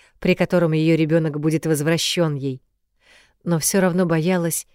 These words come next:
и прямо противоположного. Она не могла допустить, чтобы Феба оставалась одна, если такой момент вдруг настанет. Церера спросила на сестринском посту,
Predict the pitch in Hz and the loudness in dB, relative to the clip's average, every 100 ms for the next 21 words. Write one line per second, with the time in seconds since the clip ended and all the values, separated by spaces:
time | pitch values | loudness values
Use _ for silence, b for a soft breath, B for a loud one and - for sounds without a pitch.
0 | _ _ _ 185 175 170 185 180 - 156 | _ _ _ -2 0 2 2 2 -2 -4
1 | 160 147 156 143 135 127 131 131 123 _ | -2 -2 -2 -2 -4 -6 -8 -10 -14 _
2 | _ _ _ _ _ _ _ _ _ _ | _ _ _ _ _ _ _ _ _ _
3 | _ - 185 196 190 190 175 175 151 156 | _ -2 2 2 2 2 2 0 0 -4
4 | - 165 - 165 147 139 170 151 147 - | -4 -4 -4 -4 -4 -4 -2 -2 -2 -4
5 | 156 143 139 - - 151 143 147 131 _ | -6 -4 -6 -6 -8 -6 -4 -6 -8 _
6 | b b b b b 190 165 170 165 156 | b b b b b 0 2 0 0 -4
7 | 147 147 143 139 151 139 139 147 - 143 | -2 -2 -2 -2 -4 -6 -8 -10 -8 -8
8 | - 147 131 131 - _ _ _ _ b | -8 -8 -10 -10 -18 _ _ _ _ b
9 | b b b - - 180 202 190 - - | b b b -4 2 4 4 2 -2 0
10 | 175 - 180 165 160 - 175 165 156 - | -2 2 0 2 0 -2 -2 -2 -4 -4
11 | 156 165 147 - 190 | -4 -4 -4 0 -2